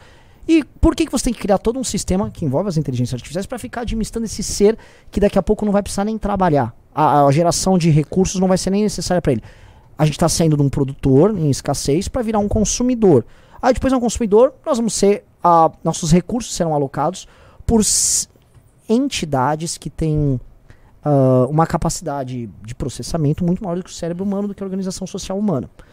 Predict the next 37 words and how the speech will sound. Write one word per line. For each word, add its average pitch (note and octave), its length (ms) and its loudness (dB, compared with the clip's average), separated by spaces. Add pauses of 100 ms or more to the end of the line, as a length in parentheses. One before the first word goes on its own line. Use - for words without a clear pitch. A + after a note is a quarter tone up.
(680)
Tudo G4+ 200 0
aquilo, G3 300 2
então, D3+ 260 4
que C3+ 120 -8
nós B2+ 180 -2
fazemos, C3+ 600 -2
e B2 80 -8
todas G#3 220 -2
as E3 120 -2
premissas B2 560 -4
nossas, D3 180 -4
até G3+ 120 0
porque F#3+ 280 0 (680)
não F#3+ 140 6
existe F#3+ 220 2
mais F3+ 120 4
nem G3 100 2
a G#3+ 40 -2
premissa A3 320 0
metafísica. A3 520 -2
A B2+ 40 0
gente, D#3+ 220 -6
olha E3 160 2
só, E3 160 -4
essa D#3 200 2
discussão - 260 -2
é - 20 0
tão A3+ 160 0
materialista F3+ 440 -2
que G3 40 -12
a - 20 -10
gente F3+ 100 -12
nem G#3 100 -4
botou B3+ 240 -10
Deus F3+ 240 -4
na C3 80 -4
parada. G2 380 -12